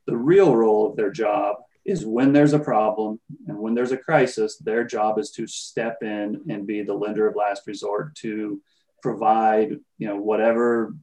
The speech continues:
means necessary to, to, to perpetuate the system. So t-, I try. So while I don't agree with what central banks do, and I, and, and I wish there was a system that didn't require them, the system as it is today does require them.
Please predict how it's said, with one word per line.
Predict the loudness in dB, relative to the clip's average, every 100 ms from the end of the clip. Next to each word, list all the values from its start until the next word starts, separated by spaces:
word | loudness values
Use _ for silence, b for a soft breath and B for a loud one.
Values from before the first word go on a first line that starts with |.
| -8
means | -4 -2 -2 -2
necessary | -2 -4 -4 -4 -2 -2 -2
to, | -6 -20 -8
to, | -4 -4 -4 -8 _ _ _ _ -2
to | -2
perpetuate | -2 0 0 2 2 2 0
the | -4
system. | -2 -2 -4 -20 _ _
So | -4 2 4 2
t-, | -4 -20 _ _ _
I | -6
try. | -4 -2 0 0 0
So | 2
while | 6 6 8
I | 6
don't | 6 6 6 4 -2
agree | -8 -6 0 4 6
with | 4 2
what | 2 2 0 -8 _ _ _ -10
central | -8 -6 -4
banks | -6 -6
do, | -10 -6 -4 -2
and | -2
I, | -2
and, | -4 -2
and | -2 -2 -2
I | -2
wish | 2 2 2 -2
there | -2
was | -2
a | -4
system | -6 -6 -6 -6
that | -6 -2
didn't | -2 -2
require | -4 -6 -6 -2 0 0 -2
them, | -4 -6 -10 -16 _ _ _ _ _
the | -12
system | -6 -4 -2 0
as | 2 0
it | 0
is | -2 -2
today | -4 -2 -2
does | 0 0 0
require | -4 -6 -2 0 0
them. | -4 -6 -6